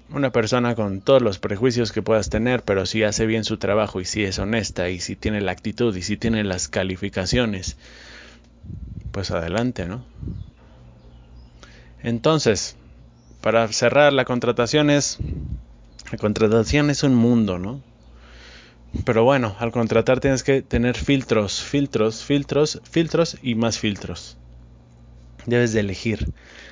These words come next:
Contratar a una persona, a la persona correcta, a veces es tan difícil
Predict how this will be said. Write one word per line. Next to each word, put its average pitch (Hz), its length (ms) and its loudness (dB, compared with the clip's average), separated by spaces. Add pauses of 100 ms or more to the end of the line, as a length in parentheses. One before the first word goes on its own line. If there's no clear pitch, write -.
Contratar 127 840 2 (420)
a 123 140 -4
una 139 260 2
persona, 131 640 2
a 110 80 -8
la 113 160 -4
persona 135 360 -2
correcta, 123 540 -2
a 113 180 -6
veces 139 300 0
es 131 160 0
tan 135 180 0
difícil 107 640 -4